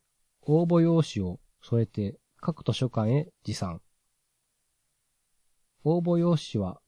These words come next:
各図書館で配布。区ホームページからも取り出せます。ホームページは、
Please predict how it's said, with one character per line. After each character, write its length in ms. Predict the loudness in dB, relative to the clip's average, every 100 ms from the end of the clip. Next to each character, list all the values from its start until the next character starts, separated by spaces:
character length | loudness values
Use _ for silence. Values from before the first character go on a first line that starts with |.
| _
各 240 | -6 -6 -4
図 80 | -6
書 140 | -4
館 180 | -2 -2
で 80 | -2
配 220 | -4 -6
布。 260 | -8 -12 -12 _ _ _ _ _ _ _ _ -2
区 200 | -2 -2
ホ 180 | 0 0
ー 20 |
ム 100 | 2
ペ 160 | 2
ー 20 | 2
ジ 80 | 2
か 120 | 0
ら 60 |
も 200 | 0 0 _ -6
取 180 | -4
り 60 | -4
出 40 | -6
せ 100 | -8
ま 140 | -8
す。 240 | -12 -20 _ _ _ _ _ _ _ _ _ _ _
ホ 160 | -2 2
ー 20 |
ム 120 | 2
ペ 140 | 4 4
ー 40 |
ジ 120 | 2
は、 200 | -4 -8